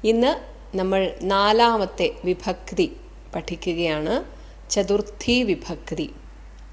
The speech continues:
ഇതിന് ആയിക്കൊണ്ട്, അവർക്ക് വേണ്ടി, ഇങ്ങനെയൊക്കെയുള്ള അർത്ഥം വരുമ്പോഴാണ് ചതുർത്ഥി വിഭക്തി പൊതുവെ ഉപയോഗിക്കുന്നത്. മറ്റു ചില വ്യത്യസ്ത സാഹചര്യങ്ങളിലും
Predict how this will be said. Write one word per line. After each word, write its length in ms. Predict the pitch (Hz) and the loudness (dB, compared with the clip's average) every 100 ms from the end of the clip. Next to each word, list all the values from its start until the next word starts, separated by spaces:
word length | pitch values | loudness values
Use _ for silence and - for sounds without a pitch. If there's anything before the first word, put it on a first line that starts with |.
| - - - 185 | -20 -14 -6 2
ഇതിന് 240 | 202 254 381 - - - - 190 | 4 4 2 -6 -18 -20 -2 6
ആയിക്കൊണ്ട്, 760 | 220 247 254 - 190 160 156 175 160 - - - - - 196 | 6 6 2 0 0 2 4 4 2 -2 -12 -18 -18 -2 2
അവർക്ക് 440 | 190 208 - - 208 | 4 2 2 4 6
വേണ്ടി, 400 | 180 165 165 180 156 - - | 4 2 0 2 0 -2 -2
ഇങ്ങനെയൊക്കെയുള്ള 680 | 208 214 202 202 202 185 220 - 185 | 2 4 2 2 2 4 2 2 -2
അർത്ഥം 340 | 185 - 214 196 | -2 0 2 2
വരുമ്പോഴാണ് 720 | 175 180 180 175 160 156 208 302 - - - - 202 | 0 2 4 4 4 0 0 -2 -6 -18 -16 -2 0
ചതുർത്ഥി 580 | 185 202 202 - 240 262 220 | 2 2 0 0 2 4 2
വിഭക്തി 560 | - 190 - 180 247 320 - - | 0 -4 -6 -4 -2 -2 -8 -8
പൊതുവെ 440 | 175 185 190 220 302 - - - - - - - 175 | -2 0 6 8 6 2 -14 -18 -20 -20 -14 -6 0
ഉപയോഗിക്കുന്നത്. 960 | 185 190 196 208 196 196 180 170 175 285 - - - - - - - - - - - 226 | 4 4 2 0 -2 -2 0 2 2 2 0 -12 -18 -18 -20 -20 -20 -18 -18 -14 -2 -2
മറ്റു 280 | 226 285 277 277 | 0 -2 -2 0
ചില 220 | 262 294 311 233 | 2 2 4 4
വ്യത്യസ്ത 600 | 233 247 240 - - 262 247 | 4 4 2 0 -2 0 2
സാഹചര്യങ്ങളിലും 1080 | 208 208 208 220 220 220 220 220 220 247 | 2 2 2 2 2 2 0 2 4 4